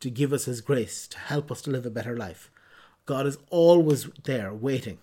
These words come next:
waiting, like the father of the prodigal son that's looking at the horizon, waiting for his son to appear,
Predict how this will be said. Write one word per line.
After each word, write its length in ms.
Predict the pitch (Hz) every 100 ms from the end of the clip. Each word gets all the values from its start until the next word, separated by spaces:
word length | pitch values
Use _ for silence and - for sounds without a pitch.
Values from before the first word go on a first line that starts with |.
| _ _ -
waiting, 380 | 135 143 92 80 _ _ _ _ _ _ _ _ _
like 140 | 104 -
the 80 |
father 320 | - 139 139 127
of 60 |
the 80 | 127
prodigal 380 | 127 127 123 151
son 240 | 131 120
that's 200 | 110 -
looking 400 | 143 156 143 107 -
at 60 | -
the 80 |
horizon, 520 | 113 131 135 123 113 110
waiting 300 | 151 151 135
for 160 | 147
his 140 | 135 -
son 180 | 131 123
to 120 | 123
appear, 380 | - 127 92